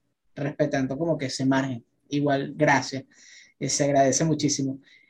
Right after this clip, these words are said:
Eh, adicional a eso, eh, volviendo otra vez contigo, no solamente eres creador de contenido, también eres diseñador gráfico.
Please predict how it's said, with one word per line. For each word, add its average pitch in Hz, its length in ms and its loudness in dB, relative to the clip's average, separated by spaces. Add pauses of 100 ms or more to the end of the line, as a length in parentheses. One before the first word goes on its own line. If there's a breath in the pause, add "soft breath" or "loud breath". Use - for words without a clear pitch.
(200 soft breath)
Eh, 240 240 6
adicional 185 560 6
a 226 180 10
eso, 233 380 4 (340)
eh, 165 460 8 (100)
volviendo 165 540 8
otra 196 200 8
vez 185 100 4
contigo, 202 520 6 (560)
no 202 260 8
solamente 254 680 6
eres 240 160 4
creador 175 400 8
de 208 120 4
contenido, 147 600 6 (220)
también 160 340 2
eres 220 240 2
diseñador 165 640 4
gráfico. 156 600 2